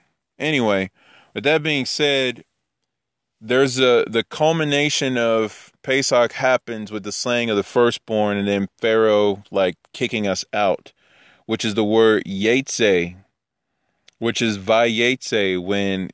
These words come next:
Yaakov was sent out, and that's when the Jewish nation was built, because he was sent out, Slikah, from his father's house, and then he went and found a wife,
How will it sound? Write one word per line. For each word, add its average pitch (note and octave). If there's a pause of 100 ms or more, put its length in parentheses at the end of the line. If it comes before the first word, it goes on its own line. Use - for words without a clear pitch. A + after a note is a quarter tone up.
(180)
Yaakov G#2+
was G2
sent -
out, A2+
and G2
that's A2
when A#2+
the G#2+
Jewish G#2
nation G#2
was F2
built, A2 (1120)
because A2
he A2+
was G#2
sent -
out, A2+ (320)
Slikah, B2+
from A2
his G2+
father's B2+
house, G2
and G2
then G2+
he G2
went G#2+
and F#2+
found G#2
a F#2+
wife, G#2+